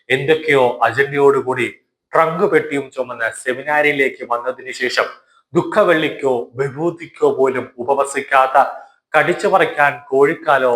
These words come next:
ആട്ടിൻകാലോ ഇല്ലാതെ അന്നം ഇറങ്ങാത്ത മൂന്നും നാലും അഞ്ചും നേരം വരെ പള്ള നിറച്ച് വെട്ടി വിഴുങ്ങി എ സിയിൽ ഉറങ്ങി നിരന്തരം ഈ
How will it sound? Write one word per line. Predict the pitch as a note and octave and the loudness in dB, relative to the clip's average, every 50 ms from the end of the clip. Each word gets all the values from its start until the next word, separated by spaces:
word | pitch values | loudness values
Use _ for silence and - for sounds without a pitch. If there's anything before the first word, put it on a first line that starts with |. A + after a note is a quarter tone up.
| A#2 - A2 A2+ | 0 2 2 0
ആട്ടിൻകാലോ | A#2+ - - D#3 D3 C#3+ - C#3 C3 B2+ B2+ B2+ B2+ B2 | 0 0 -4 -10 -8 -2 0 0 0 0 -2 -6 -8 -8
ഇല്ലാതെ | B2 C3+ C3+ C3+ C3 A#2 - - - _ _ _ - - A#2+ | -2 0 0 2 2 0 -4 -4 -12 _ _ _ -2 0 0
അന്നം | C3 C3+ C#3+ C#3+ D3 D3+ D3+ D#3 D#3 D3+ C#3+ - - _ _ _ _ _ _ _ - C3+ | 0 0 -4 -6 -8 -6 -2 -2 -2 -2 -2 -8 -16 _ _ _ _ _ _ _ -2 0
ഇറങ്ങാത്ത | C3 C3+ C#3 C#3 C3+ C#3 C3+ C3+ C3+ - B2+ B2 G#2+ G#2+ - - - _ _ B2 | 2 2 2 0 0 0 0 0 0 0 2 2 2 2 0 -6 -16 _ _ -10
മൂന്നും | B2 B2+ C#3 C#3+ D3 D3 D3+ C#3 C3 - - - B2 | -6 -4 -4 -4 -2 -4 -4 -4 -6 -8 -12 -6 -2
നാലും | B2 B2+ C3 C3 C3+ C3 G#2+ - _ _ - - A#2+ | 2 2 2 2 0 -2 -8 -10 _ _ -8 -6 -6
അഞ്ചും | C3 C#3 C#3 D#3 C#3+ C#3 C3+ | -6 -6 -6 -6 -6 -6 -6
നേരം | C3+ C#3 C#3 C#3 C3 C3 | -6 -4 -4 -4 -4 -2
വരെ | - - G3 - - - - _ _ _ - | 0 0 0 -2 -2 -14 -20 _ _ _ 2
പള്ള | D3 C#3+ D3 D3+ E3+ E3 D#3 | 2 2 4 2 2 2 2
നിറച്ച് | C#3+ C#3 C#3 - - B2+ A#2 C3 | 0 -2 -4 -6 -6 -10 -8 -8
വെട്ടി | C3 B2+ - - D#3+ C#3 | -8 -8 -8 -8 -6 -2
വിഴുങ്ങി | C#3 C3 C3 B2+ B2+ B2+ B2 A#2+ B2+ C3 | -2 -2 -2 -4 -8 -10 -10 -6 -4 -4
എ | C3+ C3+ | -4 -4
സിയിൽ | - D3+ D3 C3+ B2+ B2 | -4 -6 -6 -6 -6 -4
ഉറങ്ങി | B2 C3+ C3+ C3+ C#3 B2+ A#2+ | -2 -2 -2 -2 -6 -12 -10
നിരന്തരം | A#2+ B2 C#3+ D3 C#3+ D3 D#3 D#3 C#3+ C3+ C3+ | -6 -2 -2 -2 0 2 0 0 0 -2 -4
ഈ | C3+ | -10